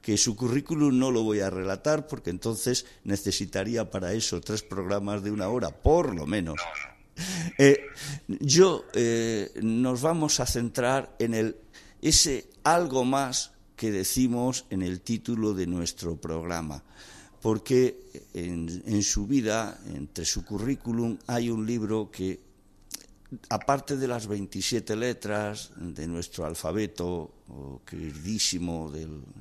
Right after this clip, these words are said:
Speaker 1: del, del español, del idioma español, eh, que con, con las que se componen todos los libros, eh, tiene usted un libro que tiene un algo más.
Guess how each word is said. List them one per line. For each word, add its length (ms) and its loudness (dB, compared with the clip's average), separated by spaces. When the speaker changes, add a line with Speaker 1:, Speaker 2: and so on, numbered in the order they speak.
Speaker 1:
del, 520 -12
del 180 -8
español, 680 -4
del 180 -8
idioma 380 -4
español, 540 -4
eh, 680 0
que 140 -8
con, 240 -2
con 200 2
las 120 -2
que 140 -6
se 140 -2
componen 600 0
todos 300 2
los 160 0
libros, 540 0
eh, 220 -4
tiene 240 4
usted 220 0
un 80 2
libro 300 2
que 140 -4
tiene 480 0
un 200 2
algo 340 0
más. 440 -6